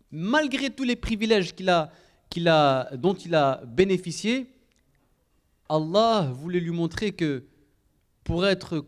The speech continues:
complètement épanoui,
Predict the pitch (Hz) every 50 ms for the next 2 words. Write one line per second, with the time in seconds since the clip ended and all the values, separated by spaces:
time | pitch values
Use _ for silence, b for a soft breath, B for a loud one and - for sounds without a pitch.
0 | _ _ - 294 302 247 - - 220 214 202 185 185 185 180 185 180 170 156 -
1 | - - _ _ _ _ _ _ _ _ _ _ _ _ _ _ _ _ - 214
2 | 214 214 208 190 180 175 170 170 185 202 220 233 226